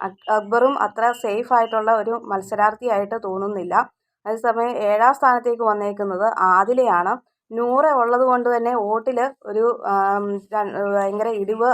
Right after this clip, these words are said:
ആദിലയ്ക്ക് സംഭവിച്ചിട്ടുണ്ട്. ആദിലയ്ക്ക് കിട്ടിയിരിക്കുന്ന വോട്ടെന്ന് പറയുന്നത് അയ്യായിരത്തി ഒരുന്നൂറ്റി നാൽപത്തിരണ്ട് വോട്ടാണ് കിട്ടിയിരിക്കുന്നത്. ഏറ്റവും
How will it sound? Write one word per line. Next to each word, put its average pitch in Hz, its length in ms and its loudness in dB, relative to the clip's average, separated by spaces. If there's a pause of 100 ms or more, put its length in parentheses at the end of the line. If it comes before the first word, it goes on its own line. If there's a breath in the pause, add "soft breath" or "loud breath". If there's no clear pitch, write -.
ആദിലയ്ക്ക് 208 440 0
സംഭവിച്ചിട്ടുണ്ട്. 196 880 -4 (460 loud breath)
ആദിലയ്ക്ക് 226 460 -2
കിട്ടിയിരിക്കുന്ന 233 460 0
വോട്ടെന്ന് 214 320 2
പറയുന്നത് 196 360 2
അയ്യായിരത്തി 202 540 -2
ഒരുന്നൂറ്റി 202 400 -4
നാൽപത്തിരണ്ട് 208 640 -2
വോട്ടാണ് 185 540 0
കിട്ടിയിരിക്കുന്നത്. 175 680 -8 (340)
ഏറ്റവും 254 460 -4